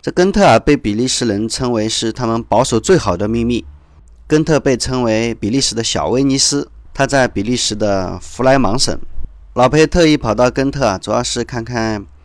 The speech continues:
有一个著名的油画大师叫凡艾克。老裴的美术老师跟我强烈推荐啊，在凡艾克之前啊，油画都是用蛋彩画，就是鸡蛋的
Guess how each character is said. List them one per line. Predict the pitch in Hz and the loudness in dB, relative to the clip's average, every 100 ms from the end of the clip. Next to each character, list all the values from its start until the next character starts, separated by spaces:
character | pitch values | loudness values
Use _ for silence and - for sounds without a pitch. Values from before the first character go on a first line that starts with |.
| - - - - | -20 -20 -20 -14
有 | 98 92 | -8 -6
一 | 104 | -2
个 | 113 107 | -2 -2
著 | - 160 | 0 0
名 | 113 104 | 0 0
的 | 120 101 90 - - - - - | 0 0 -2 -6 -14 -16 -18 -10
油 | 104 117 | -2 0
画 | 151 127 | 2 2
大 | 131 | 0
师 | 123 - 127 127 - | -2 -4 -6 -6 -12
叫 | - 98 90 82 - | -8 -6 -6 -8 -14
凡 | - - 107 | -18 -6 -4
艾 | 120 131 | -2 -6
克。 | - 147 123 | -4 -6 -2
老 | 110 | -4
裴 | 107 127 | -2 -2
的 | 131 127 | 0 -2
美 | 110 | -2
术 | 104 131 | -4 -2
老 | 98 | -2
师 | - 123 | -2 -8
跟 | 120 131 | -6 -4
我 | 104 85 | -4 -6
强 | - - 113 | -8 -6 -2
烈 | 165 | -2
推 | - 123 | 0 -4
荐 | 117 107 | -4 -6
啊， | 101 - _ _ _ _ _ _ | -8 -16 _ _ _ _ _ _
在 | - 131 120 | 0 0 0
凡 | - 113 | -2 -2
艾 | 143 | -2
克 | 139 131 | -4 -8
之 | 127 | -6
前 | - 98 95 101 _ _ | -8 -8 -10 -14 _ _
啊， | 92 | -16
油 | 95 113 | -4 -4
画 | 135 143 | -2 -2
都 | 110 127 | -2 -4
是 | 127 | -6
用 | 120 120 107 | -6 -6 -8
蛋 | - 175 113 | -6 -4 -4
彩 | - - | -8 -12
画， | 95 73 | -10 -12
就 | - | -12
是 | 101 92 | -16 -14
鸡 | - 117 | -12 -6
蛋 | 120 107 | -6 -6
的 | 92 87 | -10 -12